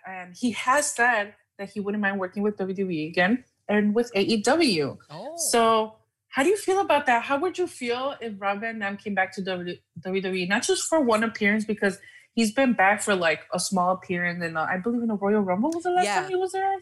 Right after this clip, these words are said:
Speaker 2: Yeah.
Speaker 1: think. Um, but if he came back full time or even part time, but for more than one appearance on W W E,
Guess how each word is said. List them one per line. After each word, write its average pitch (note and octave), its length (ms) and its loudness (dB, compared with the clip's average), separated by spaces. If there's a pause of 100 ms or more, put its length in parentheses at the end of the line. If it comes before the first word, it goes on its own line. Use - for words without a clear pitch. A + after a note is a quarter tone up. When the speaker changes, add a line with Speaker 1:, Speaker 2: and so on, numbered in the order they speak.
Speaker 2:
Yeah. - 80 -10
Speaker 1:
think. G4 220 -6 (460)
Um, G3 520 4 (360)
but A#3+ 100 2
if B3 120 -2
he C4 100 0
came D#4 280 0
back A3+ 280 2
full - 260 0
time D#3+ 500 -6 (280)
or A3 120 2
even C4+ 280 2
part A#3 340 0
time, F3+ 260 -2
but F#3 140 -4
for G3 100 -8
more F#3+ 200 -4
than A3 200 0
one F3+ 200 -4
appearance D#3+ 720 -4
on D#3 340 -2
W E3+ 260 0
W D#3+ 280 -2
E, D3 240 -4